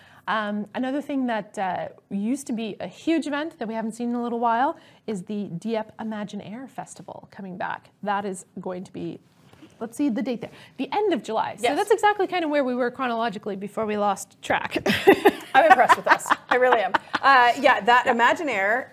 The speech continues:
Speaker 2: oh my gosh, happens in Dover Park, and it is, um, a sight for the eyes. Like,
Speaker 1: It is.
Speaker 2: you'll
Speaker 1: It is
Speaker 2: be
Speaker 1: a
Speaker 2: wowed.
Speaker 1: feast. Oh, yes.
Speaker 2: Yeah,
Speaker 1: It
Speaker 2: wow.
Speaker 1: is incredible. It is, it was happening, like, every two years. And so I think we're getting back on track with that again.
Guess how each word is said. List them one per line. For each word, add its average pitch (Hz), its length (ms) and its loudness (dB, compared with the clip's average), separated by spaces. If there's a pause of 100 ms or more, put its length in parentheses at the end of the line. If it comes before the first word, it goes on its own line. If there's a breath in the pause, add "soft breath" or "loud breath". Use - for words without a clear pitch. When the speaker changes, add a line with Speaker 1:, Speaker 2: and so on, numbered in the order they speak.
Speaker 2:
oh 233 200 0
my 208 140 -2
gosh, 180 280 -4
happens 240 280 0
in 285 100 -4
Dover 247 240 0
Park, 196 340 -2
and 202 180 -6
it 226 180 0
is, 202 720 -2
um, 180 500 -2 (400)
a 190 140 0
sight 190 380 -4
for 220 160 -4
the 190 140 -4
eyes. 180 420 -4
Like, 202 160 0
Speaker 1:
It 202 100 -4
is. - 440 -10
Speaker 2:
you'll 240 180 2
Speaker 1:
It 311 60 2
is - 20 0
Speaker 2:
be 294 60 -2
Speaker 1:
a - 20 -8
Speaker 2:
wowed. 220 340 4
Speaker 1:
feast. - 140 -18 (160)
Oh, 240 80 2
yes. 190 220 -4
Speaker 2:
Yeah, 208 180 4 (100)
Speaker 1:
It - 40 -4
Speaker 2:
wow. 233 160 4
Speaker 1:
is 214 240 -6
incredible. - 760 -8
It 208 120 -8
is, 214 400 -8 (760 soft breath)
it 254 120 -2
was 294 340 -2
happening, 311 320 -6
like, 254 160 -6
every 226 160 -6
two 240 300 -8
years. - 580 -10 (320 soft breath)
And 208 320 -6
so 220 100 -6
I 196 120 -6
think 208 160 -8
we're 226 40 -8
getting 220 220 -8
back 202 240 -4
on 208 120 -6
track 214 260 -6
with 208 120 -10
that 202 160 -4
again. 196 460 -8